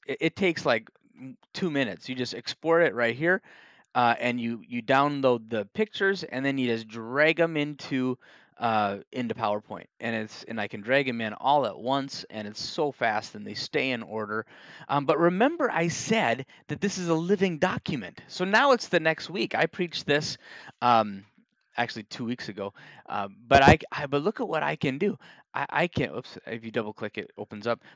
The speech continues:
but I'll, I'm gonna create a new thought, and I'm going to be a Sunday's video. I don't, maybe there's a better name for that.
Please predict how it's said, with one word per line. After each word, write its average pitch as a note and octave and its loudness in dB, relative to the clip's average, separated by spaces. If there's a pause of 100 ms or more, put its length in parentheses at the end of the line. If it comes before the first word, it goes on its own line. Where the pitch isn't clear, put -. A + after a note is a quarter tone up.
but C3 4
I'll, B2+ 8
I'm D#3+ 6
gonna F#3 0
create D#3 4
a B2 2
new D3 -2
thought, C3 0 (500)
and B2 0
I'm D#3 -2
going B2 -2
to A#2+ -10
be B2 0 (240)
a - -14
Sunday's D3+ 2 (1200)
video. G#2+ 2 (200)
I A2+ -6
don't, G#2+ -8
maybe A2 -6
there's G2+ -8
a G2+ -18
better G2+ -4
name G2+ -10
for G2 -14
that. G#2 -4